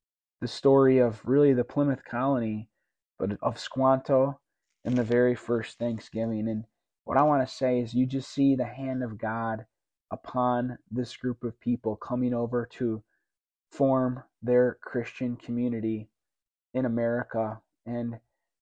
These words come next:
Thanksgiving is a time to be thankful, to thank God for his provision, for his providence, for his protection, for the blessing that's been upon your family. And it'd probably be appropriate for everyone to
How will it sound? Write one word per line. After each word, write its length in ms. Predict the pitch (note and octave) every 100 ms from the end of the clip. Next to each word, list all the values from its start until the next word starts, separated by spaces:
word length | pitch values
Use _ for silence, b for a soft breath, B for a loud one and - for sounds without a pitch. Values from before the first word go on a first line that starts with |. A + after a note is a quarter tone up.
| _ _ _ _ -
Thanksgiving 520 | D3 - - D3 D#3
is 160 | C#3+
a 60 | B2
time 540 | - B2+ B2+ C3+ C3+ A#2+
to 380 | - C3 B2+ A#2+ - _ _ _
be 120 | - C#3
thankful, 640 | - D3 D#3+ - G2+ - _ _ _
to 340 | C3+ C3 B2 - _ _ _ -
thank 340 | D3 C#3+ A2
God 400 | B2 D3+ A#2 G#2
for 200 | - A2+
his 420 | B2 B2+ B2 A#2
provision, 580 | - B2 A2+ C3+ A#2+ G#2
for 180 | - A2
his 220 | B2+ B2
providence, 640 | - - A#2+ A#2+ A#2 G#2 -
for 160 | -
his 220 | A2 B2
protection, 800 | - B2 - A#2+ A#2 - A#2 A2+ - _ _ _ _ _ -
for 120 | C3
the 100 | B2+
blessing 440 | A#2+ C3 C3 B2+
that's 200 | B2 A#2
been 320 | - A#2+ A#2+
upon 580 | - - B2 A#2 A#2 G#2+ -
your 220 | A#2+ B2
family. 640 | A#2 B2 B2 A2+ A2+ A#2 - _ _ _ _
And 100 | A#2
it'd 160 | A#2+ A2+
probably 220 | B2+ A#2+
be 160 | A#2+ B2
appropriate 600 | A#2 - C3 - A2+ -
for 120 | A2+
everyone 420 | A2+ A#2 A2+ A2+
to 300 | - A2 G#2+